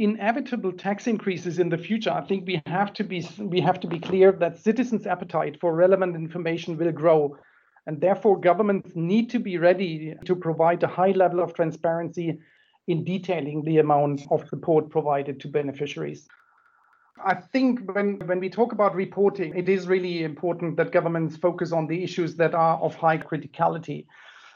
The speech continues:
And, um, in our paper, we highlight, uh, issues like growing concern for public sector or quasi-public se-, public sector entities.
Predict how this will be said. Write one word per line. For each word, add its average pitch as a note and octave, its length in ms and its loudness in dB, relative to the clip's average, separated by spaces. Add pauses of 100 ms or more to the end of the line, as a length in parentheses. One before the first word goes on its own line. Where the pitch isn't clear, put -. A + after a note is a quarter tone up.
(100)
And, E3 480 4
um, F3+ 200 6
in F3+ 120 2
our G3 200 8
paper, G3 340 2
we E3 160 -4
highlight, E3+ 560 0
uh, E3+ 120 4
issues F3 380 -4
like D#3+ 280 0
growing F3 260 0
concern F3+ 500 0
for F3+ 200 0
public E3+ 320 -4
sector E3+ 320 -6
or E3 200 0
quasi-public D#3+ 1200 0
se-, E3+ 200 -6
public E3 300 -4
sector D#3+ 320 -6
entities. D#3+ 580 -4